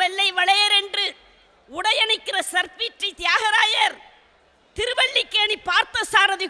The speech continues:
கோவிலிலே குடமுழக்கு நடக்கிறது, அங்கே கும்பாபிஷேகம் நடக்கிறது.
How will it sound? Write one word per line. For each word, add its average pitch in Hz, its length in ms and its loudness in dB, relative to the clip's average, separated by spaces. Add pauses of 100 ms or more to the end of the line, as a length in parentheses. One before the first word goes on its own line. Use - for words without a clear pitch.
கோவிலிலே 392 440 2 (140)
குடமுழக்கு 440 600 0
நடக்கிறது, 285 480 -4 (760)
அங்கே 440 300 0 (120)
கும்பாபிஷேகம் 440 920 -2
நடக்கிறது. 302 500 0